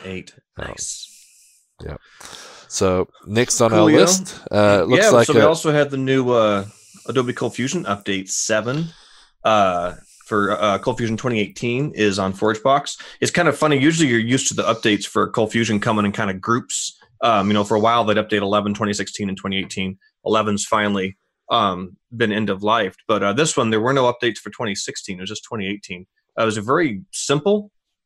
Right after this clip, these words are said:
Speaker 1: update. There was a fix for some kind of weird C S S thing in the admin where you <laughs> couldn't get to the download button for updates, which is pretty funny. Um, of course, for command box users, you don't really need that 'cause you just ask command box for a new version.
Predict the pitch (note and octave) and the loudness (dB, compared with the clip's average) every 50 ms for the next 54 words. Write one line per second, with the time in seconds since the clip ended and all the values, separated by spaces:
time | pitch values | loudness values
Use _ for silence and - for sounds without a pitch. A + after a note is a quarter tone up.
0 | - - - D3 D#3 D3+ - F3 F#3 G3 F#3+ - B2+ A2+ A#2+ A#2+ A#2 A2+ A#2 G#2+ | -20 -6 -4 -4 -4 -2 0 2 2 2 0 -2 -4 0 2 2 2 2 2 0
1 | - G#2+ G2 - - D#3 - - - - C3+ B2+ - C#3+ C3+ B2+ C#3+ B2+ B2 A#2+ | 0 -2 -6 -4 -6 -4 -4 -4 -6 -6 -6 -4 -4 -6 -4 -2 -2 -2 -2 -2
2 | C3 C3 C3 B2+ A#2+ A#2+ - - - C3 B2+ A#2+ - - B2+ B2 - - - C3+ | -2 -2 -2 -2 -2 -4 -4 -4 -2 0 0 0 0 -2 -2 -2 -4 -4 -4 -4
3 | C3 B2 A2+ G#2+ G#2 G#2+ A2 A2+ A#2 B2 C3 C3+ C3 A#2+ G#2 G2+ G2 - - - | -4 -2 -2 -2 0 0 0 0 -2 -2 -4 -4 -2 -4 -6 -6 -6 -6 -6 -6
4 | C#3+ B2 A#2+ A2+ - A#2 - - - A2 G2 G#2 G2+ G2 - - C3+ - _ - | -4 -4 -8 -6 -6 -6 -6 -4 -8 -6 -4 -4 -4 -4 -6 -10 -16 -16 _ -4
5 | G2+ A2+ G#2 G#2 G#2+ A2+ A2+ A2+ A2+ G#2+ A#2 A2+ F#2+ A#2+ B2+ - - G#2 G2+ G2+ | -2 -2 0 0 0 0 0 -2 0 0 -2 -2 -2 -4 -8 -6 -4 -4 -4 -4
6 | - - A2 A2+ B2 - - G#2 - - G#2 - _ - G#2 F#2+ F#2+ - F#2+ F#2 | -2 -2 -2 -2 -2 -6 -10 -10 -10 -10 -16 -12 _ -8 -8 -8 -8 -8 -8 -6
7 | F#2+ G#2+ G#2 - _ _ _ _ _ _ _ _ A#2 A#2 G#2+ F#2+ F#2+ G2 - - | -6 -6 -8 -10 _ _ _ _ _ _ _ _ -2 0 0 0 -2 -4 0 0
8 | C#3 B2 - - - A#2+ - B2+ A#2+ A#2 A#2+ A2 G#2+ G2+ G2+ - - G#2+ G2+ G2+ | 2 2 0 -2 -6 -8 -4 -2 -2 0 0 0 0 -2 -2 -2 -6 -8 -8 -6
9 | - G#2 G2+ - G#2 F#2+ G2+ G2+ G2+ G2 - G2 G2 F#2 F#2+ G2+ G2+ F#2+ F#2 F#2 | -8 -8 -8 -8 -6 -6 -4 -6 -6 -8 -10 -10 -10 -8 -6 -6 -6 -6 -6 -6
10 | F#2+ - _ G2+ G2 - G2 F#2+ F#2+ - F#2+ F#2+ - - _ F#2+ F#2+ F#2+ F#2+ F#2+ | -6 -8 _ -16 -14 -14 -12 -12 -8 -6 -6 -6 -8 -10 _ -8 -6 -4 -4 -4
11 | F#2 F2+ - - - G2+ F#2 F#2 F2+ F2+ F2 F2 F2+ F#2 F#2 F#2 | -6 -8 -10 -12 -12 -10 -10 -10 -10 -12 -12 -12 -12 -12 -12 -14